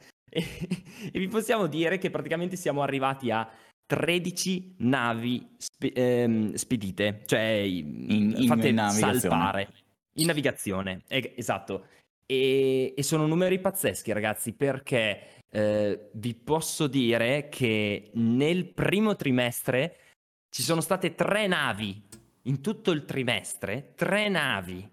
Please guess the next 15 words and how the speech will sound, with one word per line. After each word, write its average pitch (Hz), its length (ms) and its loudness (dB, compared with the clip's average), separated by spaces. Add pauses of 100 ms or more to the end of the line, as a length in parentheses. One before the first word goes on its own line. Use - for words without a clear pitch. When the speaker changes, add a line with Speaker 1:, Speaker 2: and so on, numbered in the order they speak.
(400)
Speaker 1:
che - 180 -6
hanno 117 300 0
fatto 123 320 -2
il 110 140 -2
giro 110 720 -2
da 104 100 -2
Shanghai, 107 800 0 (220)
da, 85 920 -2
da, 71 160 -8
da, 80 140 -6
dalla 90 180 -4
California, 101 640 0
insomma, 87 480 -6
solo 208 300 0
tre. 92 240 -2